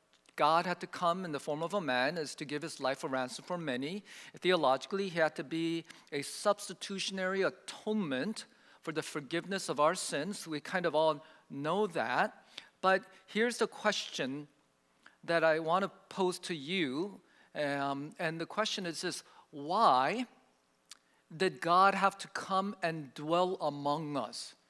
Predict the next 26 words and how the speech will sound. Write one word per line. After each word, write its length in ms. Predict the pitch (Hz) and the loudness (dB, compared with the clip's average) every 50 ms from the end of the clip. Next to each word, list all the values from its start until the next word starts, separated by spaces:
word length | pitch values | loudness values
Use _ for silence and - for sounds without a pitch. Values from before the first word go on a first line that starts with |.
| _ - - - - - - _ | _ -20 -20 -20 -20 -20 -4 _
If 260 | 202 196 190 - - | 0 2 2 0 -2
God, 500 | - 175 208 233 214 202 196 202 208 - - - - - _ - - - _ | 2 4 8 10 10 10 10 10 8 4 -2 -18 -20 -20 _ -20 -20 -10 _
uh, 300 | - 156 156 151 143 - - | -2 0 2 2 0 -2 -6
logically 1000 | 180 151 147 156 160 175 196 240 269 262 - 196 - - - 143 143 147 156 156 - _ | -8 -8 -4 0 2 6 8 8 6 6 4 -4 -6 -6 -6 -4 -2 -4 -4 -6 -12 _
had 260 | - - - 202 202 | -10 -2 0 0 0
to 80 | - 180 | 0 -6
give 220 | 143 123 175 175 | -4 0 0 0
his 260 | 165 180 - - - - | 0 0 -4 -4 -8 -8
life 460 | 139 131 139 143 175 220 220 - - | -8 -2 0 2 2 2 0 0 -4
a 60 | 165 | 0
ransom 420 | 147 147 143 143 147 - 160 160 | 2 2 2 2 0 -4 -8 -8
for 180 | 143 - 165 156 | -6 -6 -6 -6
many, 480 | 147 151 147 147 139 123 117 120 143 151 - - - - | -4 -2 -2 -2 -2 -4 -6 -6 -10 -10 -12 -18 -12 -4
is 180 | - 170 160 - | -4 -2 0 2
there 140 | 190 175 | 0 2
still 340 | 165 - - - 208 226 226 | 0 -2 -2 -2 0 2 2
a 60 | 220 | 0
need 260 | 190 156 151 156 165 - | 0 0 -4 -6 -8 -8
for 200 | - - 160 143 | -6 -6 -6 -2
God 480 | - 165 180 175 135 127 135 160 185 - - - - | 0 2 4 4 4 6 4 4 2 -2 -10 -20 -8
to 100 | - 185 | -8 -6
come 340 | - - - 190 180 185 - - - | -6 -2 0 0 0 0 -2 -2 -2
and 340 | 175 170 160 143 131 120 | -2 -2 -2 -6 -8 -12
dwell 540 | _ 170 151 147 165 170 170 170 160 151 131 - - - _ _ _ _ _ - | _ -8 -4 0 2 4 4 4 4 2 -4 -8 -18 -20 _ _ _ _ _ -2
among 380 | 151 156 147 127 131 120 113 | -2 0 0 -2 -2 -4 -8
us? 320 | 110 107 107 - - - | -10 -14 -16 -18 -20 -20